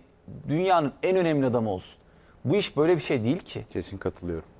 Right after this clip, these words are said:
Speaker 1: Yani bu iş böyle bir yapı değil. İsterse sana onlarca şampiyonluk yaşatmış adam olsun.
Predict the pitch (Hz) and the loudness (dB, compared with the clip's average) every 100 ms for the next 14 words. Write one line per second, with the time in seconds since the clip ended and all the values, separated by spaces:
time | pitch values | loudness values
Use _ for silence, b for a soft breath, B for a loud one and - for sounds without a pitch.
0 | - 127 131 185 202 - 147 180 165 135 | -2 0 2 0 0 0 2 4 2 0
1 | 151 143 190 117 - - _ _ _ - | 0 -2 -2 -4 -10 -20 _ _ _ -20
2 | - - - 202 196 160 196 160 214 - | -14 -6 2 2 2 -4 0 0 0 -6
3 | _ _ _ - 165 185 220 190 175 170 | _ _ _ 0 2 4 2 2 0 -2
4 | 156 165 175 170 143 - 131 - 117 117 | -4 -2 -4 0 -2 0 -2 -2 0 2
5 | 143 110 - | 2 0 -4